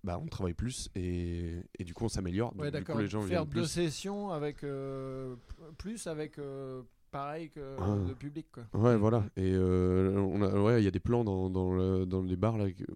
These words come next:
Speaker 1: quand on joue au Nid, ouais, c'est genre, c'est cent, cent, cent cinquante personnes qui viennent, tu te dis, euh, «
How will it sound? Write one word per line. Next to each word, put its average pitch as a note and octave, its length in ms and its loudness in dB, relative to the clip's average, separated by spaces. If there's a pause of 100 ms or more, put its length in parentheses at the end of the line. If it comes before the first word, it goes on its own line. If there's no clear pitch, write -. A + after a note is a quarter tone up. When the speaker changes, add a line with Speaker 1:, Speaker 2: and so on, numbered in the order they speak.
Speaker 1:
quand G2+ 180 -6
on G2+ 40 -4
joue F#2+ 140 -2
au F#2+ 60 2
Nid, A2+ 180 0
ouais, G#2 140 2
c'est A2+ 240 -6
genre, G2 180 -6 (140)
c'est G2+ 180 -12
cent, G#2+ 400 -2
cent, G2+ 520 -8
cent A2 200 -4
cinquante G#2 320 -6
personnes A2 320 -4
qui G#2+ 140 -8
viennent, G#2+ 260 -2 (480)
tu F#2+ 60 -14
te F2+ 60 -14
dis, A2+ 180 0
euh, « F2+ 320 2